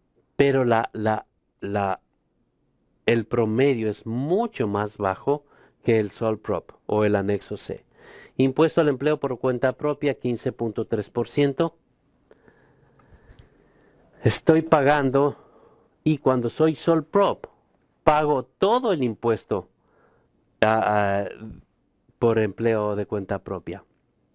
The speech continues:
Si tengo mi corporación, solamente voy a pagar la mitad de mi salario. Entonces, todo esto hace que usted, como propietario, pagándose su compensación,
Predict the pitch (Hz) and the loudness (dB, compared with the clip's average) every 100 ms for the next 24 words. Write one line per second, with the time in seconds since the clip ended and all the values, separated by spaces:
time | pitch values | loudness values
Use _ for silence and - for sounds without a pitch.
0 | _ _ _ - - - - - 143 170 | _ _ _ -20 -20 -20 -12 -6 2 4
1 | 175 170 175 - 147 156 151 139 - 160 | 4 4 4 4 2 2 2 0 0 0
2 | 135 - - 131 117 113 135 117 107 104 | -2 -8 -4 0 0 -2 -4 -4 -4 -4
3 | 98 92 85 82 123 135 - - _ _ | -4 -4 -8 -4 -2 -2 -4 -20 _ _
4 | _ 101 95 - 90 95 135 - _ _ | _ -8 -8 -6 -2 0 -2 -4 _ _
5 | _ _ _ _ _ _ 113 - 117 - | _ _ _ _ _ _ -2 2 0 -2
6 | 110 - 120 117 113 107 - 120 110 - | -4 0 2 2 2 0 -2 -2 -2 -4
7 | 110 - 131 - - _ _ 139 123 - | -6 -2 -4 -6 -20 _ _ -4 -4 -4
8 | - 170 113 101 - _ _ _ _ _ | 0 2 2 0 -6 _ _ _ _ _
9 | 120 110 110 - 110 - 104 - 123 117 | 2 2 0 0 -2 -2 -4 0 0 0
10 | 95 - _ _ _ _ 98 92 104 139 | -4 -12 _ _ _ _ 0 2 0 -2
11 | 120 - - _ _ _ _ - 110 110 | -8 -16 -20 _ _ _ _ -10 -6 -6
12 | - - 104 110 107 - 98 - 123 139 | -6 -6 -4 -4 -4 -4 -6 -4 -2 -2